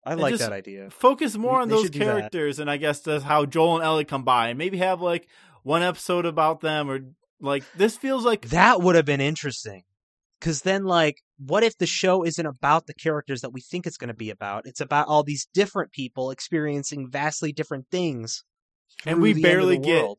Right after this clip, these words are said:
Speaker 2: and we barely get any of Joel and Ellie's things, and we just see them develop in different ways, and we have to
Speaker 1: Yeah.
Speaker 2: fill in the gaps. This
Speaker 1: Yeah,
Speaker 2: is
Speaker 1: who
Speaker 2: just
Speaker 1: we already know.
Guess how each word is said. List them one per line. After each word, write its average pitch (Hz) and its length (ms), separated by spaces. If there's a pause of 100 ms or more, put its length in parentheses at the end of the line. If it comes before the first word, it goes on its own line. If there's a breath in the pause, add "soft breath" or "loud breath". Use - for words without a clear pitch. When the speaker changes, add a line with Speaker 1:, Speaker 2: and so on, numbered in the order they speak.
(140)
Speaker 2:
and 165 140
we 190 80
barely 156 400
get 156 200
any 143 220
of 139 140
Joel 135 220
and 131 60
Ellie's 127 280
things, 123 200
and 120 120
we 131 80
just 135 180
see 151 100
them 147 120
develop 135 400
in 139 80
different 131 260
ways, 120 260
and 120 60
we 127 80
have 156 120
to 143 80
Speaker 1:
Yeah. - 40
Speaker 2:
fill 135 300
in 135 80
the 131 80
gaps. 117 720 (440 soft breath)
This 226 120
Speaker 1:
Yeah, 220 100
Speaker 2:
is 214 40
Speaker 1:
who 247 120
Speaker 2:
just - 80
Speaker 1:
we 247 120
already 233 440
know. 233 480